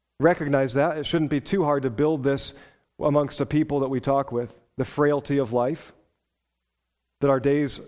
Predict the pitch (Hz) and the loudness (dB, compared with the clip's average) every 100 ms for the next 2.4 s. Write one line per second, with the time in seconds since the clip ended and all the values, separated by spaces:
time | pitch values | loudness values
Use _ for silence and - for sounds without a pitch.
0 | - - 135 127 131 131 170 180 - - | -10 0 0 2 0 0 -2 -4 -12 -20
1 | _ _ _ _ - 135 135 123 - 151 | _ _ _ _ -2 2 2 0 0 0
2 | 170 143 170 196 | 0 0 0 -2